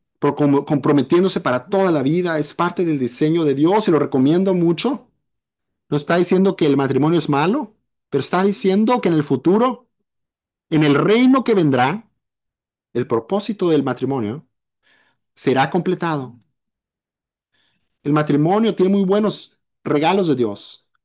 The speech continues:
pero tenemos que recordar el propósito del matrimonio, que es mostrarnos, modelar, apuntarnos al amor de Cristo por su iglesia.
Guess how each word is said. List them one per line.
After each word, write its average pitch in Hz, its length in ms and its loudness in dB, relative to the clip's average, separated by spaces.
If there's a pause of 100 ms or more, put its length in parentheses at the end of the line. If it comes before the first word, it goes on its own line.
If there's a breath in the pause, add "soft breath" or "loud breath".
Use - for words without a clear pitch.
pero 139 140 -2
tenemos 170 220 0
que 208 100 -2
recordar 180 300 0
el 180 60 -2
propósito 196 520 -4
del 147 80 2
matrimonio, 110 600 -4 (680)
que 147 140 2
es 160 140 2
mostrarnos, 175 1040 -6 (400)
modelar, 143 640 0 (380)
apuntarnos 139 1080 -6 (300 soft breath)
al 113 160 -4
amor 139 400 -2
de 180 160 -4
Cristo 107 540 -6 (180 soft breath)
por 110 120 -4
su - 120 -2
iglesia. 95 520 -4